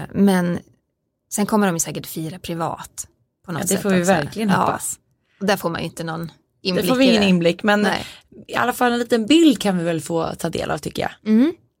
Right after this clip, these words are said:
Speaker 2: Det vore härligt.
Speaker 1: Det vore härligt.
Speaker 2: Ja. Men då blev det riktigt mycket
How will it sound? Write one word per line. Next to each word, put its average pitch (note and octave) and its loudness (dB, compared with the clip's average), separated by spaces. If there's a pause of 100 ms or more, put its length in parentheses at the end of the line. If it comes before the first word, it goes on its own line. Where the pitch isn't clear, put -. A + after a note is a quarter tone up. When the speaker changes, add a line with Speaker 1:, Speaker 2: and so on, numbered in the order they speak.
Speaker 2:
Det A3+ 2
vore B3+ 6
härligt. F3+ 0
Speaker 1:
Det C4 2
vore C#4 4
härligt. - -4
Speaker 2:
Ja. F#3+ 4 (680)
Men B3 4
då B3 2
blev C4 4
det B3+ 6 (220)
riktigt C#4 2
mycket A3+ -2